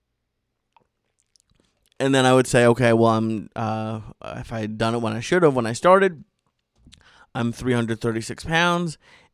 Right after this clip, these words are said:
and in a year, I wanna be two hundred thirty-six pounds," let's just say. Um, and then I would say, "Okay, well, I'm willing to bet, uh, a hundred bucks a month,"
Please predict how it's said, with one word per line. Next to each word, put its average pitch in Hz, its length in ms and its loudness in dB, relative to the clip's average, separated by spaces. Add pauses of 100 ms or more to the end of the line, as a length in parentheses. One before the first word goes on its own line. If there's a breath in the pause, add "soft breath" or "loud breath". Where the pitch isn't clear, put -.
(100)
and 120 340 2
in 117 220 -2
a 113 60 0
year, 175 480 0
I 139 140 -4
wanna 127 280 -2
be 123 180 -6
two 120 260 -4
hundred 107 320 -6
thirty-six - 460 -16
pounds," - 460 -18 (100)
let's 120 180 -12
just - 180 -14
say. 85 240 -18 (1500)
Um, 110 640 -2 (1300)
and 120 160 0
then 120 100 2
I 117 80 0
would 117 120 0
say, 117 120 -4
"Okay, 113 160 -4
well, 110 200 0
I'm 113 80 0
willing 120 260 4
to 117 80 -4
bet, 110 380 -2 (920)
uh, 113 440 -6 (240)
a 107 80 -6
hundred 131 380 0
bucks 127 260 -2
a 117 60 -4
month," 98 360 -10